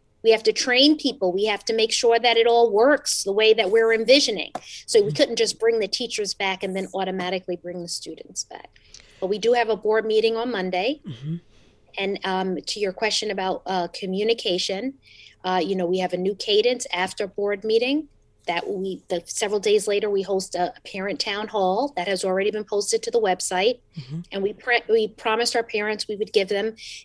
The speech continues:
Speaker 1: at least two weeks' notice before the return of the students. Um, and these are the things that we're tracking towards right now.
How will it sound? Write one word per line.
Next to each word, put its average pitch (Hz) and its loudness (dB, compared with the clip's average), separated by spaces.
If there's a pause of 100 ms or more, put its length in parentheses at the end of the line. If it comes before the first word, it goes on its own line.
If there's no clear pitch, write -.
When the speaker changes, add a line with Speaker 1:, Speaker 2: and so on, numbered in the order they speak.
Speaker 1:
at - 0
least 453 2
two 226 0
weeks' 254 -2
notice 190 0
before 196 -4
the 190 -2
return 180 -4
of 170 -8
the 175 -2
students. - -6 (400)
Um, 175 -6
and 180 -4
these 214 -4
are 214 2
the 202 -2
things 185 -4
that - -6
we're 180 -4
tracking 170 -8
towards 165 -10
right - -14
now. - -14